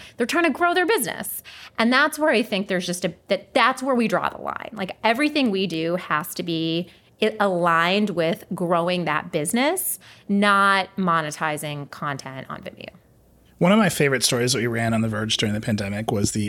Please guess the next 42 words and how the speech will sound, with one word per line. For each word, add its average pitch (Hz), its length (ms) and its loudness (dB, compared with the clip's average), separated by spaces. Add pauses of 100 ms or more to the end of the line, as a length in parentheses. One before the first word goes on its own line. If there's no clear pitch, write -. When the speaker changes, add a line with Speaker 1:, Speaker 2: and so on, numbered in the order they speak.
Speaker 2:
explosion 120 600 2
of 107 120 0
small 104 300 2
business 104 380 0
TikTok. - 480 -4 (380)
And, 110 200 0 (180)
you 160 120 2
know, 131 100 6
it's 131 100 2
just, 175 120 4
like, 156 100 4
people 175 240 2
with 165 180 4
pressure - 360 2
washers 143 680 2
and 127 220 -2
leaf 139 180 2
blowers 135 680 4
and, 117 360 -4 (380)
uh, 107 300 -2
people 139 260 2
putting 127 240 0
in 127 140 4
bathroom 123 340 2
sinks, 113 400 2
and, 120 140 0
like, 110 320 -2
they're, 139 180 0 (140)
they 160 100 4
all 208 160 6
go 196 140 6
viral. 104 500 -2
Pressure 175 280 2
washer 165 220 4
TikTok 127 380 -2
is 110 80 -2
amazing. 117 480 -6 (560)
I 190 100 6
think 208 120 6
about 190 180 4
TikTok, 160 400 0 (220)
and 143 260 2